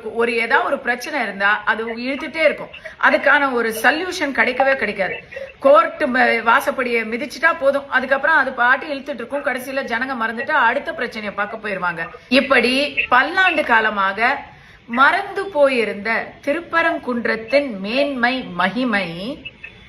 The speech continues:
இந்த திமுகவுடைய ஆட்சியில மறுபடியும் நம்ம எல்லாருக்கும் அவங்க அதை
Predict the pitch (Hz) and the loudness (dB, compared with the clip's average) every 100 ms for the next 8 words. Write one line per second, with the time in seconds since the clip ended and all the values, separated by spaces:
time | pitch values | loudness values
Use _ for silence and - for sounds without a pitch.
0 | - - - - - - 294 240 196 202 | -20 -20 -20 -20 -10 2 2 4 2 0
1 | 202 202 285 - 320 311 302 294 277 254 | -2 2 2 4 6 6 4 2 4 4
2 | 233 269 247 208 196 220 226 - _ - | 2 0 -8 -6 -4 -4 -6 -12 _ -20
3 | - 170 214 285 381 349 320 294 320 339 | -20 -8 2 2 2 0 0 0 -4 -6
4 | 226 226 214 196 202 233 254 254 254 294 | -4 -4 -2 -2 -2 2 2 0 -4 -4
5 | 220 208 196 180 180 | -4 -4 0 0 -2